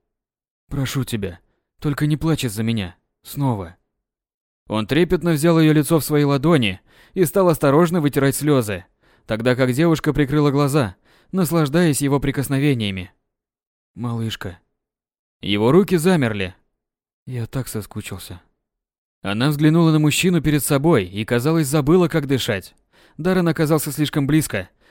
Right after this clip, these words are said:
но в его глазах полыхал огонь сопротивления. Он хмурился, тяжело дыша, будто пытаясь сдержаться. Джо привстала на носочки и помогла ему сделать выбор, нежно коснувшись его губ своими.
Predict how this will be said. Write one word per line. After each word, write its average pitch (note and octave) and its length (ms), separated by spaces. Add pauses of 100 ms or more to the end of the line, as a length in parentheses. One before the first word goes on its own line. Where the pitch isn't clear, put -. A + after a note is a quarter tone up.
(140)
но G#2 160
в G2 40
его A#2 220
глазах C3+ 380
полыхал C#3+ 460
огонь B2+ 280
сопротивления. B2+ 840 (420)
Он F3+ 180
хмурился, C#3+ 600
тяжело B2 340
дыша, B2 420 (300)
будто E3 360
пытаясь D3+ 380
сдержаться. B2+ 680 (440)
Джо D#3+ 200
привстала E3+ 420
на E3 100
носочки D#3+ 460
и G#2+ 60
помогла B2 400
ему D3 160
сделать C#3 320
выбор, A#2+ 340 (400)
нежно E3 340
коснувшись C#3+ 580
его A2+ 200
губ B2 220
своими. C3+ 500